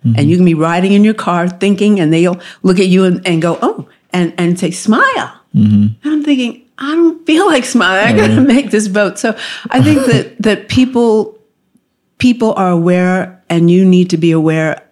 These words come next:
Speaker 2: that you've taken on a responsibility of leadership, and people elected you and they selected you.
Speaker 1: Mm-hmm.
Speaker 2: And so they're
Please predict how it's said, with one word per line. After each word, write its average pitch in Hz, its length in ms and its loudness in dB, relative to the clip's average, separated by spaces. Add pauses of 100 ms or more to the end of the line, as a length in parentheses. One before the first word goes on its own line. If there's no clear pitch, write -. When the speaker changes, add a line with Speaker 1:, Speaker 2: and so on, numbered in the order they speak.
(140)
Speaker 2:
that 151 460 -4
you've 170 160 0
taken 165 380 -2
on 143 340 -2
a 151 100 -4
responsibility 135 1040 -8
of 131 160 -10
leadership, 131 600 -8 (1120)
and 151 200 0
people 143 520 -4 (500)
elected 160 520 -4
you - 360 -14
and 143 140 -2
they 139 100 -4
selected 143 760 -8
you. - 140 -20 (500)
Speaker 1:
Mm-hmm. 110 260 -2
Speaker 2:
And 147 120 -4
so 143 180 -8
they're 139 260 -8